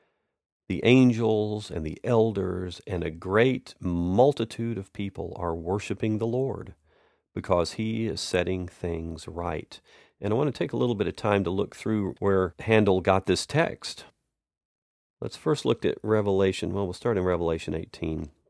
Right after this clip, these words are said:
And that's where we see an angel calling out,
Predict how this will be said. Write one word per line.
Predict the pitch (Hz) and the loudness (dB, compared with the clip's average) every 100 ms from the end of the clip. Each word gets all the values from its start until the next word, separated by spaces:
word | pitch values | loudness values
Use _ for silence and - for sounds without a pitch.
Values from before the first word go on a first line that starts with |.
| _ _ - | _ _ -2
And | 95 95 | 2 4
that's | 107 - | 4 6
where | 98 90 | 4 6
we | 90 92 87 | 2 0 0
see | - 120 107 92 87 80 | 0 4 4 4 0 -4
an | - 98 | 0 4
angel | 104 98 87 | 4 4 0
calling | - 104 92 85 | 0 4 4 6
out, | 90 87 78 - | 6 4 2 -4